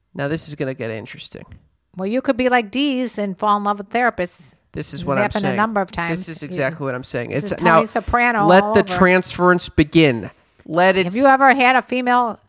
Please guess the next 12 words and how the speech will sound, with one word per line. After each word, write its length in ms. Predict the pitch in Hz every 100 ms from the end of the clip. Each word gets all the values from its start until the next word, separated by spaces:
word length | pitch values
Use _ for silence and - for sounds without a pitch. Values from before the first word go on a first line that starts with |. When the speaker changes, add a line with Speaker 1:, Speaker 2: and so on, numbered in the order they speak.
| _
Speaker 2:
therapist? 420 | - 226 240 190
Speaker 1:
No, 320 | 156 147 131 139
I've 160 | 139 139
only 260 | 175 190 180
had 200 | 160 156
one 380 | 156 170 170 165 -
old-ass 480 | 175 180 160 165
male 300 | 160 156 151
therapist, 680 | 151 151 143 143 151 151 - - -
and 220 | 143 139
he 180 | 151 156
was, 160 | 147